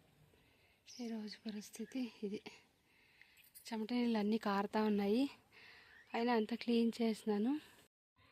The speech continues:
చూడండి, ఇందాక ఎంత ఉండే కదా, ఇదంతా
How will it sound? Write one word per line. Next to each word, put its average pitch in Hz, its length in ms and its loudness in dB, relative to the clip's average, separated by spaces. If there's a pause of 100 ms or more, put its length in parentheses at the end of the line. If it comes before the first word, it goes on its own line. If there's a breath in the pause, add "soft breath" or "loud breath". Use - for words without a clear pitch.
(440 soft breath)
చూడండి, 233 400 4
ఇందాక 220 400 4 (100)
ఎంత 208 160 2 (100)
ఉండే 208 220 4
కదా, 202 180 8 (840 loud breath)
ఇదంతా 233 340 10